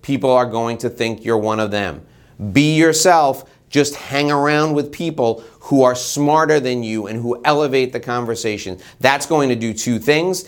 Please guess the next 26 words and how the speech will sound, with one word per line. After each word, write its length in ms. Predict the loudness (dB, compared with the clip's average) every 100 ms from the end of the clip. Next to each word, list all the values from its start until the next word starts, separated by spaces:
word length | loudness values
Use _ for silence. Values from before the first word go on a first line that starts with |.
| -10
It's 140 | -8 -2
going 220 | 0 0
to 60 | -2
change 400 | -2 -2 0 0
the 100 | 0
way 120 | 0
you 220 | -2 -4
think 360 | -4 0 0 -2
and 160 | -4
you 140 | -4 -4
speak, 560 | -6 0 0 0 -4 -16 -6
and 120 | 0
it's 160 | 0 0
also 360 | 2 2 2 -2
going 280 | -2 -4
to 80 | -6
change 440 | -6 -2 0 -2 -2
the 120 | 0
outside 460 | 0 0 -2 -2 -2
world's 400 | -2 -2 -4 -8
perception 720 | -8 -6 -2 -2 -2 -6 -6
of 120 | -8
you. 280 | -8 -10 -12 -20 -2
Perception 600 | 0 4 4 2 0 0
is 280 | 0 -2 -2
reality. 720 | 0 2 2 2 0 -2 -6